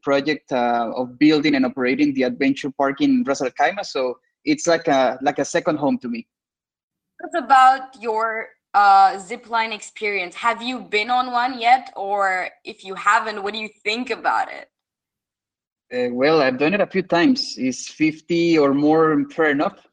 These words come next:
Speaker 1: I think yes, right? Uh, even I'm pretty used to it. Um, and al-, although not as used to my tour guides because they fly every single day, uh, it's a, it's like a pumping sensation that never fades away, despite if you do it once, twice,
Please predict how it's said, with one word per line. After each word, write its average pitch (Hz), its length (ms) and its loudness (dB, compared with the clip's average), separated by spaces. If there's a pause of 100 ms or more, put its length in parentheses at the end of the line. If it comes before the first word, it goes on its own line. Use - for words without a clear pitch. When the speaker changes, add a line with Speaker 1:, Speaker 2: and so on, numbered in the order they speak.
(100)
Speaker 1:
I 123 120 -8
think 139 280 -4
yes, 127 240 -2
right? 120 220 -6 (480)
Uh, 139 220 2 (160)
even 180 240 0
I'm 196 120 -6
pretty 190 280 0
used 180 320 -8
to 165 100 0
it. 175 320 0 (140)
Um, 127 760 0
and 131 160 -4
al-, 127 340 -6
although 143 600 2
not 139 280 0
as 165 200 -2
used 151 260 -2
to 165 80 -4
my 135 180 -2 (120)
tour 151 200 0
guides 160 320 -2
because 123 280 -10
they 131 140 -4
fly 143 380 -2
every 139 280 -8
single 139 360 -8
day, 131 360 -4 (440)
uh, 127 200 4
it's - 260 -4
a, 185 320 2 (640)
it's - 160 -14
like 185 140 -2
a 160 80 -2 (100)
pumping 170 380 -4
sensation 151 800 -2
that 127 160 0
never 143 260 0
fades 147 300 -4
away, 131 240 0
despite 139 560 0
if 139 180 -4
you 131 80 0
do 135 220 -2
it 131 120 2
once, 131 600 2
twice, 127 460 0